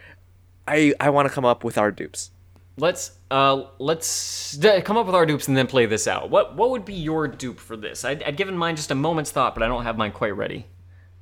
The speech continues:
Speaker 1: I, okay, I used to watch a lot of baseball.
Speaker 2: Hmm, funny enough.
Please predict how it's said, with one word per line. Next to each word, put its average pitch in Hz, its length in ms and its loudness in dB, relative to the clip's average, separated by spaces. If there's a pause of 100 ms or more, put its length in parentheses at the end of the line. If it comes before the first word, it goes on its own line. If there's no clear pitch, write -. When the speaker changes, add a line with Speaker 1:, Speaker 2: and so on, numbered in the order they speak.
Speaker 1:
I, 175 300 -8 (160)
okay, - 160 0
I - 80 4
used 185 220 2
to 214 60 -6
watch 170 200 2
a 165 40 2
lot 147 140 8
of 123 140 -2
baseball. - 420 -2 (340)
Speaker 2:
Hmm, 190 300 -4 (300)
funny 151 180 -4
enough. 147 340 -4